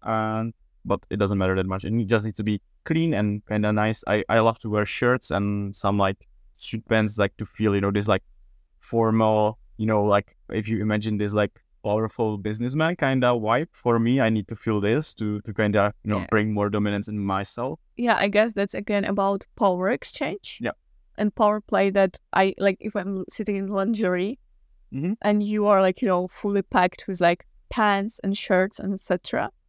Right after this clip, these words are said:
Speaker 1: Mm-hmm.
Speaker 2: that is, like, getting also difference.
Speaker 1: Yeah, yeah, totally agree. So that's done with the clothing appearance part,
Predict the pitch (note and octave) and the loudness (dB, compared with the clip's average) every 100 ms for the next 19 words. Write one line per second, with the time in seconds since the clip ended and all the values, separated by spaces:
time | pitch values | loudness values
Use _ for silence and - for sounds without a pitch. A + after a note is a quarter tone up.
0 | - C3+ F#3+ - G3+ G#3+ F#3 A#3 G3 F3+ | -10 -6 -6 -2 6 6 6 4 2 0
1 | - - F#3+ G3 - F#3+ F3+ F#3+ - F3+ | -2 -6 0 0 0 0 0 -4 -4 -4
2 | - F3+ F3+ F3 G3 _ G3 - E3 - | -4 -4 -4 -6 -10 _ -12 -6 -6 -6
3 | - - F3 - _ D3+ D#3 _ _ - | -8 -2 -2 -2 _ -8 -8 _ _ -6
4 | B2 B2 A2+ A2+ - _ _ - C3 C#3 | 0 2 2 -2 -8 _ _ -8 -2 -2
5 | D#3 A2+ A2+ G#2+ G#2+ G#2 - G2 - G2+ | 2 2 4 2 0 -2 0 -2 -2 -4
6 | F#2 - A2 E3 - F#2 C3+ | -4 -4 -4 -4 0 2 2